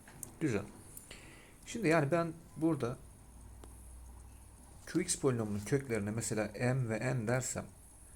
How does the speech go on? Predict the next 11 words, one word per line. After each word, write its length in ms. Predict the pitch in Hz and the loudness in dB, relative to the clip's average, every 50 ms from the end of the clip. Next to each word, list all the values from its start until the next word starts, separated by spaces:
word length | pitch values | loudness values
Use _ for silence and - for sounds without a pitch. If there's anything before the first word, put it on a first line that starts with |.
| - - - - - - - - - - - - - | -18 -18 -18 -18 -18 -18 -18 -18 -18 -20 -20 -12 -2
ve 180 | 123 123 120 120 | 0 0 2 4
bunu 200 | 135 131 127 127 | 4 2 2 2
bu 60 | 131 | 0
şekilde 420 | - - 113 101 - 110 107 104 107 | 0 0 -2 -2 -2 -4 0 0 0
yazarsam 500 | 107 104 107 127 123 - - - 95 - - - - - - - - - - - - - - - - - - - | 0 0 0 -2 -2 -2 -2 -6 -6 -6 -8 -16 -18 -20 -20 -20 -20 -20 -20 -20 -20 -20 -20 -20 -20 -18 -12 -6
x 260 | 131 110 104 - - 110 | -6 -6 -4 -2 0 0
eksi 280 | 101 101 - - 101 | 0 0 0 -4 -4
M, 220 | - 107 95 98 110 117 101 - - - - - - - - - - - - - - - - - - - - - - - - - - - - - - - - - - - - - - - - - | -2 0 0 0 0 -2 -8 -12 -18 -20 -20 -20 -20 -20 -20 -20 -20 -20 -20 -18 -18 -20 -20 -20 -20 -20 -20 -20 -20 -20 -20 -20 -20 -20 -18 -18 -18 -18 -18 -18 -18 -18 -18 -18 -18 -16 -6 -4
x 300 | 117 113 107 - - 101 | -2 -2 0 0 0 0
eksi 340 | 92 - - - 127 117 104 | 0 0 0 -2 -2 0 0
N, 160 | 95 90 | -2 -2